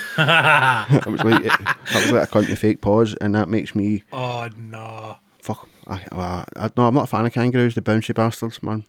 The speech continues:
Speaker 2: Not a fan. Don't know why.
Speaker 1: <laughs> Um, the other kind of animal you think of in Australia is the koala bear. And they are, like,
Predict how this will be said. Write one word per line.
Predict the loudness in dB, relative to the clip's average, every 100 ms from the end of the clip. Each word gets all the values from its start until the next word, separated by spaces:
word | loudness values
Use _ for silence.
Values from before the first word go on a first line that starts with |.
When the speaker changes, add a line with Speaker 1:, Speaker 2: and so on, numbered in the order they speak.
| _ -10
Speaker 2:
Not | -8
a |
fan. | -6 -6 -8 _ _
Don't | -12 -8
know | -6
why. | -6 -8 -16 -14 -14 -10 -10 -10
Speaker 1:
<laughs> | -14 -8 -8 -4 -6 -4 -4 -2 -4 -2 2
Um, | 4 2 0
the | 4
other | 4
kind | 6 4
of | 6
animal | 4 2
you | 2
think | 0 0
of | 0
in | -2
Australia | 0 0 2 -2 -4
is | -4 -4 -6
the | -6 -8
koala | -4 -2 -2 0 0 0
bear. | 0 0 -2 -8 -20 -20 -20 -18 0
And | 4 4 4 0 -2 -8 -12
they | -8 -2
are, | -2 -2
like, | -4 -6 -8 -16